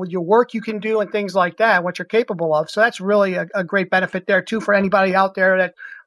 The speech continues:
wants to become an A L M M V P or what they call now the Visual Studio Technologies M V P. Um, that's a great way to do it too.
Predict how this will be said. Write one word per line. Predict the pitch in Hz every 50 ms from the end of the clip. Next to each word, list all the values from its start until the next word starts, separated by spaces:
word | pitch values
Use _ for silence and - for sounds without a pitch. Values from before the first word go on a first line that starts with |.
| _ _ -
wants | 185 185 202 208 196 185 -
to | - 208
become | 180 175 - 190 202 196
an | 190
A | 190 190 190
L | 185 185
M | 196 185 190
M | 190 190 180
V | 175 185
P | 156 - 247 269 254 220
or | 196 185 180 165 -
what | 185 175 190 180
they | - 190
call | 175 - 185 180
now | 180 180 175
the | 175
Visual | 160 180 175 175 170 160
Studio | - - - 202 190 190 170
Technologies | - - 170 - - 185 185 190 185 165 170 165 -
M | 180 170 165
V | 170
P. | 165 - 208 202 190 185 - _ - - - -
Um, | 180 175 175 180
that's | 175 190 180 -
a | 175
great | - 190 185 180
way | 180 170
to | 165
do | 160 160 180 175
it | 165 165
too. | - 185 190 180 165